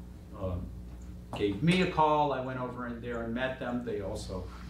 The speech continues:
called the parking department, and they also set up to have a meeting with the mayor. And the mayor, um, uh, decided to, uh, uh, committed to sending forward this,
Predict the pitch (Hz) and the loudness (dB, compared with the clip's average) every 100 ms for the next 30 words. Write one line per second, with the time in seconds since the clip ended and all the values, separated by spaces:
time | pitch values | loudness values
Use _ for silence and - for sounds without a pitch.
0 | - 110 104 95 104 127 196 190 165 156 | -2 2 2 0 -2 4 4 4 -4 -6
1 | - 135 160 139 151 139 139 - - - | -8 2 4 4 2 -2 -2 -8 -16 -16
2 | - 190 196 170 170 151 156 156 151 151 | -4 0 2 2 2 4 4 2 0 0
3 | 139 - 135 131 127 123 127 123 117 113 | 0 0 0 0 0 -2 0 -2 -2 -2
4 | - - 113 113 98 - - - 156 151 | -4 -2 0 0 2 2 2 0 6 8
5 | 156 165 190 208 190 - 131 131 131 127 | 8 8 6 6 6 4 4 4 4 0
6 | - - - 127 117 117 113 123 - 135 | -6 -12 -6 0 2 2 0 0 6 6
7 | 135 - 143 131 127 120 120 113 - - | 6 0 2 4 4 4 4 4 2 -6
8 | - - - 110 113 - - - - 143 | -10 -10 -4 -2 -2 -6 -10 -6 2 6
9 | 165 165 151 - 127 113 160 160 143 - | 6 6 2 0 0 0 2 2 2 4
10 | 147 143 135 117 107 135 131 - | 4 6 4 2 0 2 2 -4